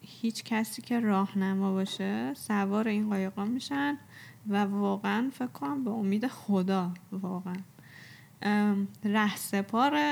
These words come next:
این سفر بشن که برسن به ترکیه و این وسط خب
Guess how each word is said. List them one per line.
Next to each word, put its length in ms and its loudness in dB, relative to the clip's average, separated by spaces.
این 180 0
سفر 540 0
بشن 280 0
که 120 -4
برسن 360 2
به 100 4
ترکیه 560 -4
و 60 0
این 240 4
وسط 340 2
خب 200 -2